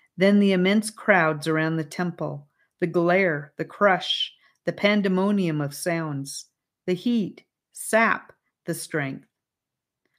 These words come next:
Often there is no privacy, no quiet. Life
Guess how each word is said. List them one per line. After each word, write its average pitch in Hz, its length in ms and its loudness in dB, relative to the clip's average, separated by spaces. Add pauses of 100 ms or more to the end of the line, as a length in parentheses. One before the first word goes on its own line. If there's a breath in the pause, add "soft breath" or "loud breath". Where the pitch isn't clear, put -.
(160)
Often 196 380 0
there 170 140 0
is 151 120 -6
no 165 200 -2
privacy, 147 840 -6 (200)
no 160 220 -2
quiet. 147 640 -6 (800)
Life 175 460 2